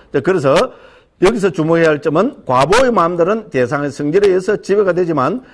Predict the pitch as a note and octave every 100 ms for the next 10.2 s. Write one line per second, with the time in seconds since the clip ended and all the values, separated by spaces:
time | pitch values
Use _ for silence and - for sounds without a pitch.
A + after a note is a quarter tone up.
0 | - _ - D3+ G3+ A#3 A3 E4+ B3 D#3
1 | D#3 D#3+ D#3 E3+ G3+ A3 F#3+ C#3+ A#2+ C3
2 | D3 C#3+ C#3+ D3+ - - - F#3 G#3+ F3+
3 | D#3 C#3+ B2 - A3+ C4+ F#3 F3+ G3 -
4 | - F3+ B3 G3 G3 G3 A3 C#3 C#3+ F#3
5 | E3 D3 C3+ G#2 - F#3 D3 D3+ D#3 A3+
6 | - - _ - B2+ E3 E3+ D#3+ C#3+ C#3+
7 | C#3 C3+ C3 E3 G3+ A3 F#3+ - - _
8 | C#3+ C#3+ C#3+ A3 - - _ - D3 C#3+
9 | D3 D3 D#3+ F3 C3+ F3 C#3 B2 C3+ A#2
10 | A2+ F#3